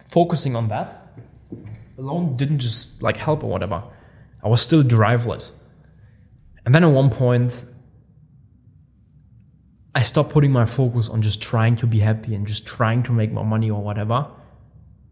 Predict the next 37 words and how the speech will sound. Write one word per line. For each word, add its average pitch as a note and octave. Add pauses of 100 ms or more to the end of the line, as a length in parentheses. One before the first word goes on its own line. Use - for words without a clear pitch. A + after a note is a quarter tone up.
(640)
and A#2
trying A#2+
to A2
automate A#2
everything. A#2
And A2
I, G#2
I G2+
was G#2+
like, F#2+
"Okay, G#2
Niklas, - (720)
let's A2
focus A#2+
on G2+
growth." G2+ (960)
What B2
you B2
really C#3+
did C3+
the B2+
last A#2+
two, C3
three B2
years B2
is, C#3+ (480)
when A2+
you G#2+
worked A#2
on B2
your A2+
business, A2+ (1200)
you A#2+
grew B2+
as A#2+
a A#2+
person. A#2+